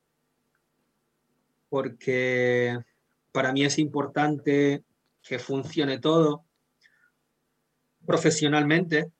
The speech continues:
em, y,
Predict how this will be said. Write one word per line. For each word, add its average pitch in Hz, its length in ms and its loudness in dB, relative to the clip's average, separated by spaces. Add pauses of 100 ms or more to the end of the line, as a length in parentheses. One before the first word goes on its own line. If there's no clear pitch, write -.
(520)
em, 120 760 -6 (1400)
y, 127 1000 -4